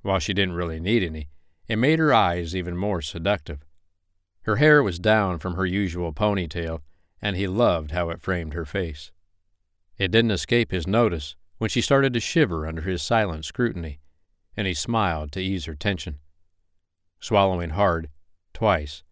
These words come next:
he then cleared his throat. His voice was husky, with a hint of awe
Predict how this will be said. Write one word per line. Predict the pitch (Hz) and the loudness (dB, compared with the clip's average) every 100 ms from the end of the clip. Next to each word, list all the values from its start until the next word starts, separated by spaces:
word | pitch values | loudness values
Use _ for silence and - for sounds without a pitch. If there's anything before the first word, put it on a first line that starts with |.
| _ _ _ | _ _ _
he | 104 | 0
then | 107 113 | 2 2
cleared | 107 107 104 | 2 2 2
his | 95 | -2
throat. | - 113 76 - _ _ _ _ _ _ _ _ _ | -2 -2 -2 -12 _ _ _ _ _ _ _ _ _
His | 120 101 | -2 2
voice | 151 151 - | 4 4 2
was | 104 - | -4 0
husky, | 120 104 - 73 - _ _ _ | -2 -2 -8 -12 -14 _ _ _
with | 113 98 | -4 -2
a | |
hint | 104 135 | 0 0
of | 113 90 | -2 0
awe | 120 90 80 | 2 2 -2